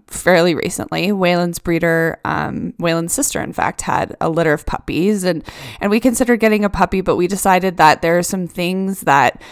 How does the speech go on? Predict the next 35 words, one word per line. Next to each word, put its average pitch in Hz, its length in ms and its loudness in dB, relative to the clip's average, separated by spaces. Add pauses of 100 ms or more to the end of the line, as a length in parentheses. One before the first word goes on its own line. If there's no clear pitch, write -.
(320)
um, 92 460 -6 (180)
Waylon 180 920 2
could 180 180 -4
use 175 360 -2
more 156 200 0
training 202 440 2
with 302 220 4
before 165 340 2
we 160 60 2
were 165 120 2
ready 147 300 2
to 262 180 -2
add 277 280 4
another 302 380 2
dog. 330 520 4
So, 175 500 4 (280)
um, 180 200 2
to 208 80 0
give 190 140 0
you 185 120 2
an 170 60 0
example, 220 500 0
we're 180 140 4
still 185 300 0
working 175 480 0
through 160 640 -2
his 165 440 0
manners 165 640 -2
when 185 140 -4
people 175 260 -4
come 175 220 -4
to 180 80 -4
the 175 100 -2
front - 320 -4
door. 180 580 2